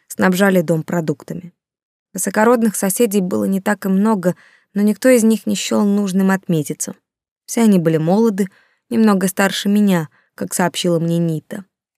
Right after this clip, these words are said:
И нищие реликты прежней жизни их не интересовали. Храмовые братья провели церемонию, и тело покойного увезли в фамильный склеп.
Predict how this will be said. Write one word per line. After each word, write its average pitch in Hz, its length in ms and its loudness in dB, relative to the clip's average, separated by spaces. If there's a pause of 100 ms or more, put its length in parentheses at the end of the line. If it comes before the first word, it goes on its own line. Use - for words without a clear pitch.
(160)
И 190 300 2
нищие 202 540 0
реликты 185 460 0
прежней 175 440 2
жизни 175 400 -4 (240)
их - 200 -2
не 180 140 4
интересовали. 160 760 -2 (1200)
Храмовые 240 500 4
братья 196 400 0
провели 170 340 0
церемонию, 190 640 0 (420)
и 202 80 -2
тело 240 240 6
покойного 202 640 0
увезли 165 420 -4
в 180 60 -8
фамильный 160 500 -4
склеп. - 500 -10